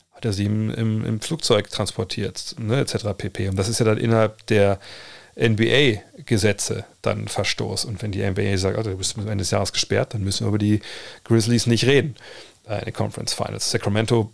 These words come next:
habe ich halt super viele Fragen in die Verteidigung, äh, und das für die natürlich auch totales Neuland dann, die Playoffs. Von daher würde ich die ein bisschen weiter unten einordnen. Ähm, ungefähr da, wo Minnesota und, und New Orleans auch stehen. Aber wie gesagt, bei Memphis, wer weiß, dass Morant, wenn Morant dabei ist und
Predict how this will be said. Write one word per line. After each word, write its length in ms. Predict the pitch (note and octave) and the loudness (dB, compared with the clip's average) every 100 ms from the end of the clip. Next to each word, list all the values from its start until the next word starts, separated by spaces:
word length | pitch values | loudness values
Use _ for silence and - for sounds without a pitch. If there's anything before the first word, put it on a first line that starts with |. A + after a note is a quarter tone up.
| - - | -10 -6
habe 140 | G#2+ | -2
ich 80 | - | -2
halt 160 | - | -2
super 180 | C#3+ C#3 | 2 2
viele 140 | G2 A#2 | 2 2
Fragen 200 | A#2+ A2+ | 2 2
in 60 | |
die 40 | G2+ | 2
Verteidigung, 640 | G#2 G#2+ A2+ A2+ A2 B2+ - _ - | 2 4 4 4 2 -4 -12 _ -10
äh, 40 | |
und 420 | C3 G2 G2 - F#2+ | -6 -4 -6 -6 -4
das 120 | - | -2
für 80 | G2 | 2
die 60 | |
natürlich 220 | G#2 A2 | 2 2
auch 60 | - | 0
totales 380 | - - A2 G#2 | 0 2 2 4
Neuland 500 | G2+ A2+ A#2+ A2 A2 | 6 6 6 2 0
dann, 240 | A2 A2 | 0 0
die 100 | G#2+ | -4
Playoffs. 440 | - G#2+ G#2+ - - - - - - - - - _ _ _ - | -2 0 0 -2 -10 -14 -16 -16 -16 -16 -20 -20 _ _ _ -4
Von 120 | G2+ | 2
daher 140 | F#2+ | 2
würde 100 | G2 | 2
ich 60 | G2+ | 0
die 80 | G2 | -2
ein 20 | |
bisschen 140 | G2 | -2
weiter 120 | F#2+ G2+ | 0 0
unten 180 | - | 0
einordnen. 560 | G2+ G2+ G2+ - A2 G#2 _ _ _ _ - | 0 0 -2 -2 -2 -4 _ _ _ _ -6
Ähm, 340 | G2+ F2+ F#2 - | -4 -2 -4 -2
ungefähr 320 | G2+ F#2+ F#2+ | -2 2 2
da, 180 | F#2+ F#2 | 4 4
wo 80 | F#2 | 2
Minnesota 480 | F2+ F2+ G2+ G2 | 0 0 0 -2
und, 240 | G#2 G#2+ G#2+ | -2 -2 -4
und 240 | G2+ A2+ | -6 -2
New 100 | G#2+ | 0
Orleans 320 | F#2+ F#2+ G#2+ | 2 0 -2
auch 140 | G#2 F#2 | -2 -2
stehen. 360 | - G2+ G2 - | 0 0 -2 -2
Aber 120 | A2 | 2
wie 60 | G#2+ | 4
gesagt, 200 | G2+ G2 | 4 2
bei 100 | G#2 | 4
Memphis, 380 | G2+ F#2+ F#2+ - | 2 2 -2 0
wer 120 | G2 | 4
weiß, 160 | G2+ - | 4 2
dass 120 | F#2 | -4
Morant, 460 | A2+ A2+ G2+ G2 | -4 0 2 2
wenn 100 | G#2+ | 4
Morant 220 | A#2+ B2+ B2+ | 4 4 4
dabei 300 | A2 A#2 A2+ | 4 6 6
ist 240 | A2+ - - - - - - _ _ | 4 -2 -14 -20 -20 -20 -20 _ _
und 300 | - G#2+ G#2 | -2 0 0